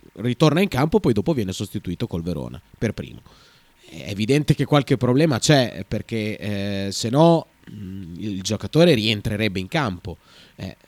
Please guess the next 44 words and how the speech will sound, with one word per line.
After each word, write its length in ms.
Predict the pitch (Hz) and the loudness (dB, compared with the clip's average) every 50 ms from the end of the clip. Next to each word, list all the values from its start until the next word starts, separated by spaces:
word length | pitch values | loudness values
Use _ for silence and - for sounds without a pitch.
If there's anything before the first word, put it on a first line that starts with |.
| _ _ _ | _ _ _
cioè, 160 | - - - - - - - - _ | -20 -20 -20 -20 -20 -20 -20 -20 _
sarebbe 460 | _ - - - 113 95 104 104 110 | _ -14 -10 -4 -2 -2 0 0 0
rientrato 460 | 104 98 95 95 - 156 196 208 - | -2 -2 -2 0 2 4 4 4 4
in 60 | 139 110 | 2 -2
queste 260 | - 113 - - 101 | -2 -4 -4 -4 -6
partite, 480 | - 98 - - - 90 - - 87 - _ - - - - _ _ | -8 -8 -8 -6 -8 -8 -8 -10 -14 -16 _ -20 -20 -20 -20 _ _
perché 220 | - - - - - | -10 -8 -8 -8 -6
comunque 380 | - - 131 147 160 - 180 | -4 -2 0 0 2 4 4
il 280 | 139 131 123 123 120 151 | 4 4 2 0 0 0
Bologna, 380 | 120 107 104 139 196 247 254 208 | 0 2 4 6 6 6 6 4
secondo 380 | - 156 113 127 120 107 110 | 2 2 0 0 0 0 2
me, 240 | 117 170 226 262 240 - - - - _ | 4 4 4 4 2 -2 -10 -20 -10 _
a 80 | - 117 | -2 2
livello 380 | 123 131 131 156 165 151 143 | 4 4 6 8 10 10 10
offensivo 560 | 135 - - 131 123 123 - - 220 262 277 226 | 10 8 6 2 0 2 2 4 6 8 8 6
fa 140 | 151 131 | 6 4
molta 280 | 113 120 117 113 - 113 | 2 2 2 2 2 -2
fatica, 560 | 104 - 98 - 214 233 220 - - 117 95 87 - - - - - - | -4 -4 0 2 2 2 2 2 0 -2 -2 -4 -6 -14 -20 -20 -8 -2
e 160 | - 135 120 | 0 0 2
giocatori 460 | 113 123 127 - 123 - 156 147 135 | 2 2 2 2 4 4 6 4 4
come 220 | - 139 170 226 | 2 0 0 0
Carson, 500 | - - 151 160 180 190 - - 220 226 190 | 0 2 2 4 4 4 4 4 4 4 4
in 100 | 139 113 | 2 -2
partite 380 | - 117 110 - - 151 - 135 | -2 -4 -4 -2 -2 -2 -2 -2
in 80 | 123 113 | -4 -2
cui 200 | - 143 143 120 | 2 2 2 4
devi 240 | 107 127 123 110 107 | 4 2 0 0 -2
fare 220 | - 113 107 120 | -4 -4 -4 0
gol, 260 | 131 165 160 139 113 | 2 4 4 4 4
devi 160 | 101 95 104 | 2 2 0
provare 300 | 98 - 117 113 131 - | 0 0 0 0 2 2
a 20 | 113 | 0
sbloccarti, 720 | 95 113 165 208 - - 107 98 104 117 - 202 214 208 - - _ _ _ _ _ _ _ _ _ _ _ _ _ _ _ _ _ - _ _ _ _ _ _ - | 0 0 -2 -2 0 0 -2 0 0 2 4 4 4 2 0 -8 _ _ _ _ _ _ _ _ _ _ _ _ _ _ _ _ _ -20 _ _ _ _ _ _ -6
devono 300 | - 131 127 113 113 110 | -2 -2 0 0 0 -2
stare 220 | 107 - - 107 98 | -2 -2 -4 -4 -4
in 40 | 87 | -2
campo, 320 | - 160 220 233 180 135 117 | 2 2 2 4 2 2 0
devono 280 | 107 104 104 104 104 | 0 0 -2 -2 -4
essere 340 | 113 117 107 - - 104 95 95 | -2 -2 -2 -2 -2 -4 -2 0
lì, 220 | 143 208 208 - _ | 0 0 0 -2 _
devono 340 | _ - 101 104 98 98 101 | _ -6 -6 -4 -4 -4 -2
esserci 480 | 127 190 208 208 - 131 - - - 117 | 0 0 0 0 0 -2 -4 -2 -2 -2
ad 120 | 104 98 | -2 -2
aiutarti. 520 | 95 95 92 - 98 82 76 - - - | -2 -4 -4 -4 -6 -8 -8 -10 -14 -16